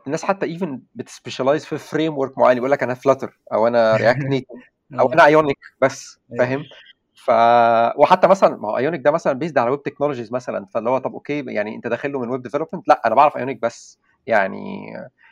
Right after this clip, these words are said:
Speaker 1: فأنا مش عارف
Speaker 2: توتوريالز
Speaker 1: هل
Speaker 2: وبتاع ومشي ورا الخطوات دي وكمل عليها. بص، هو، هو دايمًا أنا من وجهة نظري كان حتى كمان، آه، منير كنا بنتكلم في الموضوع ده، اللي هي في حاجة اسمها order of, of thinking، إن أنت دلوقتي مثلًا بتفكر في مشكلة دلوقتي، وبعدين طب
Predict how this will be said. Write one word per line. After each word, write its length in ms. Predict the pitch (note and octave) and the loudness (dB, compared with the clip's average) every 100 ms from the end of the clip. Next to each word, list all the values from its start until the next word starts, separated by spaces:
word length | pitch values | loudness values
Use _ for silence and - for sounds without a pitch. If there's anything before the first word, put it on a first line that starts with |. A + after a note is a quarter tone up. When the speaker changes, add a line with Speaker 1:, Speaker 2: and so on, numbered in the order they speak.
| - | 0
Speaker 1:
فأنا 100 | E3 | 2
مش 100 | D#3+ | 4
عارف 180 | F3+ D3 | 4 2
Speaker 2:
توتوريالز 40 | F3 | 0
Speaker 1:
هل 120 | B2+ - | -4 -6
Speaker 2:
وبتاع 140 | C#3+ C#3+ | -6 -4
ومشي 280 | C3 C#3 D3+ | -4 -4 -4
ورا 80 | C3 | -8
الخطوات 420 | - - B2 C3+ | -10 -10 -8 -8
دي 140 | B2 C#3+ | -4 -4
وكمل 400 | C3+ C3+ C3+ A#2+ | -4 -6 -6 -6
عليها. 200 | A2+ - _ _ - | -10 -12 _ _ -10
بص، 180 | F3+ A3 | -4 -2
هو، 300 | F#3+ E3 D3 | 0 -2 -4
هو 220 | C#3 D3 | -4 -2
دايمًا 260 | C#3+ G3+ A#3 | -2 -2 -4
أنا 280 | G#3 D3+ F3 | -6 -8 -6
من 100 | E3 | -6
وجهة 200 | F#3 D#3+ | -6 -8
نظري 380 | F3+ F#3 F3 D3 | -6 -6 -6 -8
كان 340 | C#3 C3 B2 | -6 -4 -6
حتى 220 | D#3 D#3 | -10 -12
كمان، 420 | D#3 C#3 D#3 D3 | -8 -6 -4 -4
آه، 220 | B2 A2 G#2+ | -6 -10 -12
منير 280 | A2 C3 D3+ | -6 -6 -6
كنا 140 | C3 | -8
بنتكلم 240 | A2 B2+ | -10 -12
في 100 | C3+ | -10
الموضوع 240 | B2+ A2 C3 | -10 -8 -6
ده، 180 | D3+ - _ _ _ A2+ | -8 -12 _ _ _ -16
اللي 180 | A2+ A2+ | -12 -8
هي 640 | D3 D3 A#2 A2 G#2 G#2 | -4 -2 -2 -6 -10 -12
في 80 | D#3+ | -10
حاجة 120 | D#3+ | -8
اسمها 260 | D#3 E3 D#3+ | -8 -6 -4
order 280 | D#3+ D3+ C#3+ | -4 -2 -4
of, 200 | C3 - - - | -6 -16 -18 -14
of 40 | A2+ - | -10 -4
thinking، 280 | C#3+ A#2 G#2 - | -4 -4 -16 -12
إن 80 | A2+ | -8
أنت 140 | D#3 D#3 | -6 -6
دلوقتي 260 | D#3+ D3+ | -8 -6
مثلًا 360 | D#3 E3 D#3+ D#3+ _ _ _ | -8 -6 -6 -8 _ _ _
بتفكر 340 | B2 - E3 D#3+ | -18 -12 -10 -8
في 120 | C3 | -8
مشكلة 240 | B2 - C#3+ | -6 -4 -2
دلوقتي، 320 | C3 - A2 | -4 -8 -12
وبعدين 340 | A2 B2 D#3 | -8 -6 -6
طب 200 | C#3+ A#2 | -8 -12